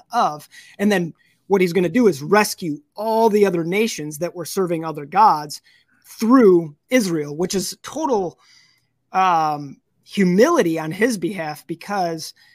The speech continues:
Israel is just as broken and wicked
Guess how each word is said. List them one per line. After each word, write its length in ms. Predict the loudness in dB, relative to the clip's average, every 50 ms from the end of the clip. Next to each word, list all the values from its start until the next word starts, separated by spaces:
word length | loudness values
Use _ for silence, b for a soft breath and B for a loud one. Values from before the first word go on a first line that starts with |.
| b b b b
Israel 500 | 2 2 2 4 4 4 4 4 4 2
is 120 | 0 -2 -2
just 300 | 2 2 2 2 2 -6
as 120 | -8 -6
broken 400 | -2 -2 0 0 0 0 -2 -4
and 280 | -4 -4 -6 -6 -4 -2
wicked 380 | -4 -4 -2 -4 -8 -8 -8